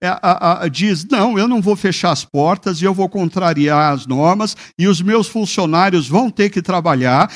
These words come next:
você tá movido por uma ego-, uma, uma,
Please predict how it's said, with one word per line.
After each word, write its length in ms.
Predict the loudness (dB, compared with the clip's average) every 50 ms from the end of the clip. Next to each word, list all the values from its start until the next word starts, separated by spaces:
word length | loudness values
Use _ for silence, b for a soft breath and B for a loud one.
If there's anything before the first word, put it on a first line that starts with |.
| B B B 0
você 240 | 0 0 2 -2
tá 160 | -2 0 2 2
movido 460 | 4 4 2 2 2 -2 -2 -2 -4
por 160 | -2 -2 0
uma 160 | 0 2 2
ego-, 320 | 0 0 2 0 0 0 0
uma, 340 | -2 -4 -2 -2 -4 -2
uma, 360 | -2 -2 -2 0 0 0 0